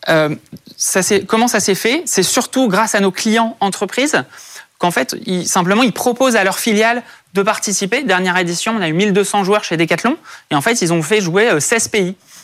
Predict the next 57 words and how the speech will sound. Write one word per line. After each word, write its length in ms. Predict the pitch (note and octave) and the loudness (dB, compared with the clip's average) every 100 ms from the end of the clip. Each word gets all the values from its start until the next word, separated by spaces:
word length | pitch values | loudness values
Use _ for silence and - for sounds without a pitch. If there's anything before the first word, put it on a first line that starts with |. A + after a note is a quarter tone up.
| - | -4
Et 80 | D3+ | -2
du 120 | D3+ | 0
coup, 200 | C4+ D#4 | 2 2
il 80 | G#3+ | 4
y 20 | |
a 60 | E3+ | 4
des 180 | E3+ | 2
gens 200 | D#3+ G#3 | 2 2
un 40 | A3+ | 0
peu 100 | A3+ | 0
partout 220 | A#3+ - | -2 0
dans 140 | A#3 | 0
le 60 | G3 | 2
monde. 160 | G#3+ C4 | 0 0
On 60 | |
a 40 | D3+ | 0
une 100 | D3+ | 0
cartographie, 600 | A#3 G#3 A3 G3 F#3 C#4 | -2 0 0 0 0 -6
vous 80 | - | -4
pouvez 120 | - | -2
aller 80 | F3+ | 0
voir 160 | F#3 F#3+ | 0 -2
sur 140 | F#3 | -4
le 80 | D#3+ | -4
site. 260 | D3+ C4+ - | -4 -8 -6
Et 80 | D#3 | -6
moi, 100 | D#3+ | -4
ça 120 | D3+ | -2
me, 180 | C#3+ B2 - - - | -4 -6 -8 -18 -12
ça 180 | - D#3 | -2 2
me 420 | E3 E3 D#3+ D3+ | 2 4 4 4
remplit 380 | C#3+ C4+ C4+ C4 | 4 2 2 0
de 60 | |
joie 260 | F#3+ G3+ B3 | 2 2 2
de 100 | G3 | 2
me 200 | F3+ F3+ | 2 0
dire 240 | E3 A3+ | 0 -2
qu'au 140 | - D#3 | 0 -2
Pérou, 600 | D#3 A#3 G#3+ G#3 A3 A3 F3 - _ | -2 0 2 2 2 0 -2 -6 _
au 100 | E3+ | -2
Brésil, 680 | E3+ G#3+ F#3+ F3+ G3+ F#3 D3 - - - | 0 0 0 0 0 0 -2 -6 -20 -4
euh, 240 | D3+ D3 D3 | 2 2 2
en 120 | D3 | 0
Chine, 340 | D#3+ - A3 G#3 | 0 0 0 0
et 80 | E3+ | -2
cetera, 320 | F3 G3 B3 | -2 0 0
il 40 | |
y 20 | |
a 40 | G#3 | 2
des 80 | F3 | 0
gens 100 | A3+ | 0
qui 140 | F3 | 0
jouent 120 | F3+ | 0
à 40 | G#3 | 2
M 120 | F#3+ | 0
P 120 | F#3 | 0
P. 220 | A#3 E4+ | 0 -2